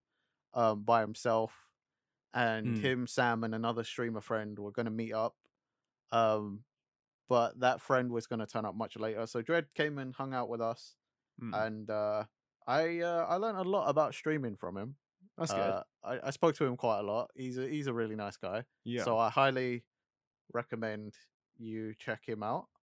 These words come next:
Speaker 1: if you wanna watch <laughs> someone grind out some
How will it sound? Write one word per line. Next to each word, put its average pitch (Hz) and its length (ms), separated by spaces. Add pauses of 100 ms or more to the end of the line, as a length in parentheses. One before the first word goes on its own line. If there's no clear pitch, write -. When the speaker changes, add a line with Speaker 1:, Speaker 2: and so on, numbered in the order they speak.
(100)
Speaker 1:
if 117 140
you 113 140
wanna 110 460 (600)
watch 127 320
<laughs> - 20
someone 131 800 (440)
grind 175 440
out 151 480 (340)
some 113 360